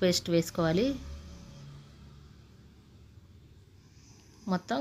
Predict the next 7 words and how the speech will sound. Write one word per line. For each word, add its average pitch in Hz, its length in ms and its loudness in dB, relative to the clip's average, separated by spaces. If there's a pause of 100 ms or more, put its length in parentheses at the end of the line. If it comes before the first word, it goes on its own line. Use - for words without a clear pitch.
కలుపుకోవాలండి 175 760 6 (180)
ము-, 185 80 2 (340)
మసాలా 185 380 4
అంతా 170 200 0
కలిసేలాగా. 170 640 2 (2000)
చాలా 180 280 8
బాగుంటుందండి 180 560 8